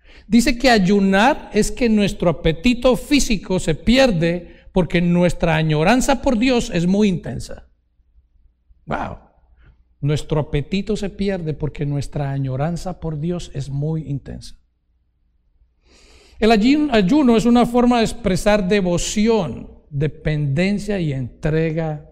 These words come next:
a Dios. Charles Spurgeon dice, "Hay un ayuno que no es ayuno,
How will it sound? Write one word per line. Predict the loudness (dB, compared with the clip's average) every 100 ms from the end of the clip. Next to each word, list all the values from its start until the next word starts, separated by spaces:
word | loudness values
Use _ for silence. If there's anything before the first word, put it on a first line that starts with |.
| -18
a | -10
Dios. | -8 -8 -12 -16 -18 -20 _ _ _ _ _ -20 -20 -20 -20 _
Charles | 2 2 2
Spurgeon | 0 0 2 2 2
dice, | 2 0 -2 -10 -20 -20 -20 -2
"Hay | 4 4
un | 6
ayuno | 4 6 6 4 2
que | 2 4
no | 6 6
es | 4 4
ayuno, | 4 4 4 0 -2 -14 -20